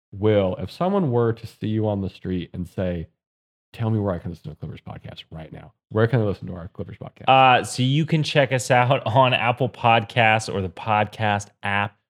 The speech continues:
Speaker 2: We're also on Google Podcasts. We're on Spotify. We're on Stitcher. We're on Deezer. We're on Amazon Music.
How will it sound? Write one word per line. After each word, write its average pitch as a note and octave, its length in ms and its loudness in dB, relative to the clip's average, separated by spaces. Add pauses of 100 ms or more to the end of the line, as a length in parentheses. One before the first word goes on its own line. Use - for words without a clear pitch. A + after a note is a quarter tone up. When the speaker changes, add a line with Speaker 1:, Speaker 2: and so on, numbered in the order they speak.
(180)
Speaker 2:
We're - 100 0
also G#2+ 340 -2
on G2+ 200 -4
Google G#2+ 260 -4
Podcasts. G2+ 560 -2
We're F2+ 80 -6
on F2 60 -8
Spotify. G2 400 0
We're F#2 60 -2
on F#2 120 -8
Stitcher. G#2 280 -8
We're G2+ 60 -2
on G2 140 -4
Deezer. B2 360 -2
We're A2+ 120 -4
on G2+ 80 -6
Amazon G2 480 -8
Music. A#2+ 500 0